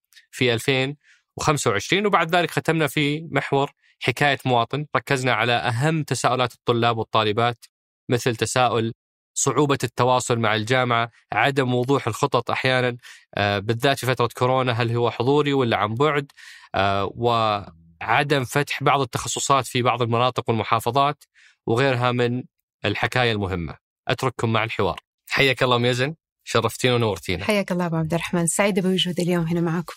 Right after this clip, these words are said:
Speaker 1: إحنا الأسعد، الله يحييك. أم يزن، أنت مريتي، أو خليني أعكس، أسأل السؤال بطريقة ثانية. الطفل اللي أكبر من سنتين وما يعرف يسبح، هذا وشو؟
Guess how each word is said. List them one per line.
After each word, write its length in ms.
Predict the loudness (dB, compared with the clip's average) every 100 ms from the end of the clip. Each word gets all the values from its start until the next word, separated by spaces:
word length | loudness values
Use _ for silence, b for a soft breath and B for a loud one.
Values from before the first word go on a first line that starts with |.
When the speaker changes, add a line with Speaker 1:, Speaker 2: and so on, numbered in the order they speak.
| -4
Speaker 1:
إحنا 200 | -2 0
الأسعد، 420 | 0 0 -2 -4 -2
الله 160 | -2
يحييك. 460 | -2 -2 -6 -8 -20 B B B B -6
أم 120 | 0 2
يزن، 240 | 2 2
أنت 180 | 2 0
مريتي، 680 | 0 2 0 -2 -4 -4 -10 _ _ -6 -4
أو 60 |
خليني 240 | 0 2 2
أعكس، 240 | 2 -2 -2 -4 -6 _ _ -4
أسأل 200 | -2 0
السؤال 240 | 0 0
بطريقة 220 | 0 0 0
ثانية. 440 | 0 -2 -4 -8 _ b b b b b b b _ -2
الطفل 600 | -2 2 0 2 0 0 -8 _ _ _ -2
اللي 240 | 0 2
أكبر 280 | -2 2 2
من 120 | 2
سنتين 380 | 2 0 2 2
وما 120 | 4
يعرف 240 | 4 2 0
يسبح، 480 | -2 -4 -6 -2
هذا 120 | 0 2
وشو؟ 300 | 0 -6